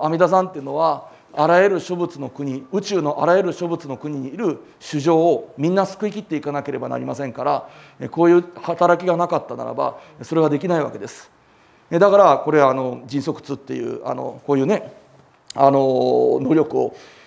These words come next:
得るわけですね。で、これね、あの、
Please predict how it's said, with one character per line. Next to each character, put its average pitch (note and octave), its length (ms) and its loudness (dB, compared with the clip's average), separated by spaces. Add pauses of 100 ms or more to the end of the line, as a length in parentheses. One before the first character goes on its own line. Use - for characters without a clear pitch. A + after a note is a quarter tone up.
(140)
得 C3+ 220 0
る D#3 80 6
わ B2+ 140 4
け C#3 80 -8
で B2+ 80 -6
す A#2+ 80 -18
ね。 C3 280 -8 (360)
で、 D#3 180 6
こ D#3 200 0
れ F#3 100 6
ね、 D#3 320 2
あ C#3 100 0
の、 C3+ 720 -4